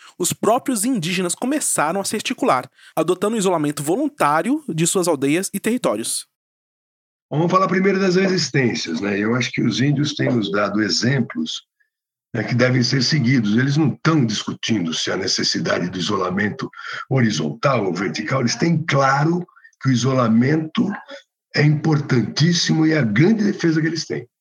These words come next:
Speaker 2: né? Então, a gente tem acompanhado várias formas, eh, de mobilização por WhatsApp, áudios, vídeos, cards, et cetera, uma converseira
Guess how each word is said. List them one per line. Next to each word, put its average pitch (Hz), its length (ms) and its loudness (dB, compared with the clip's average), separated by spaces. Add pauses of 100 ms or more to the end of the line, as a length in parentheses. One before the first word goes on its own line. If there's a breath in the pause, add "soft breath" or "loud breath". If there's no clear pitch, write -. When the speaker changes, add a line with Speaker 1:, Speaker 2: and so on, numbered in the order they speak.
(300)
Speaker 2:
né? - 80 -16 (460 loud breath)
Então, 123 260 -2
a 123 40 2
gente 123 260 -2
tem 135 100 0
acompanhado 123 800 -2 (480 loud breath)
várias 143 580 2
formas, 107 800 -2 (380 soft breath)
eh, 110 120 -2
de 110 440 0
mobilização 113 960 0 (380)
por 127 160 0
WhatsApp, 98 720 -2
áudios, 87 520 -2
vídeos, 87 640 0 (360 loud breath)
cards, 87 840 -2
et - 140 -8
cetera, 113 320 -4
uma 113 180 -4
converseira 127 880 -2